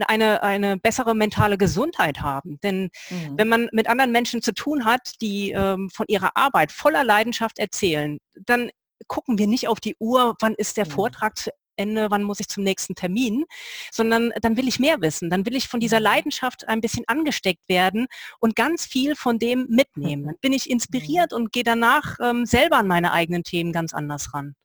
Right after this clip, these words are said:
Speaker 2: Mhm, genau das ist der Punkt, ja. Das ist sehr, sehr spannend. <laughs>
Speaker 1: Also, ähm, wenn wir die Zeit haben, würde ich
Speaker 2: Ja.
Speaker 1: gerne, ähm, kurz was erzählen aus ei-,
Speaker 2: Ja,
Speaker 1: eine
Speaker 2: bitte.
Speaker 1: Erfahrung aus einem Meeting. Da waren
Speaker 2: Ja,
Speaker 1: wir in einem
Speaker 2: bitte.
Speaker 1: Akquise-Meeting, ähm, haben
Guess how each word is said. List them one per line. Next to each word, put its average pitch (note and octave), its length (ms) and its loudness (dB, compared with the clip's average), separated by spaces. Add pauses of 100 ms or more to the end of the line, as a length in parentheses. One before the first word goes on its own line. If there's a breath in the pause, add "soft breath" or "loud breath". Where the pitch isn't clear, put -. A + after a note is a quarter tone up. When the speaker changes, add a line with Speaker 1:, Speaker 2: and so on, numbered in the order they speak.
(100)
Speaker 2:
Mhm, F3 400 -6
genau F3 300 -2
das G3+ 180 -4
ist G3+ 180 -10
der A3 80 -2
Punkt, D#3 500 -6
ja. E3+ 400 -8
Das F#3 140 -4
ist - 40 -20
sehr, G#3 240 -2
sehr B3 160 2
spannend. C#3 520 -8 (120)
<laughs> D4+ 420 -2 (180)
Speaker 1:
Also, A#3+ 260 2 (140)
ähm, A3+ 340 4
wenn B3+ 180 4
wir C#4+ 80 6
die B3+ 120 4
Zeit A#3 260 4
haben, C#4 300 4
würde B3+ 120 0
ich A3+ 60 -2
Speaker 2:
Ja. B3+ 140 -6
Speaker 1:
gerne, B3 220 2
ähm, G#3+ 180 -2
kurz - 220 0
was A3+ 120 6
erzählen C4 460 2
aus G#3 180 0
ei-, G#3 120 6
Speaker 2:
Ja, E4+ 80 4
Speaker 1:
eine G#3+ 120 4
Speaker 2:
bitte. G3+ 280 0
Speaker 1:
Erfahrung A#3 400 4
aus G#3 120 2
einem G3 280 2
Meeting. E4+ 380 0
Da B3 120 2
waren G#3+ 160 6
Speaker 2:
Ja, G#3 40 -2
Speaker 1:
wir G#3+ 80 2
in G#3 80 0
einem G3+ 200 0
Speaker 2:
bitte. - 80 -6
Speaker 1:
Akquise-Meeting, D4 920 0 (600 loud breath)
ähm, A#3 600 4
haben A3 500 2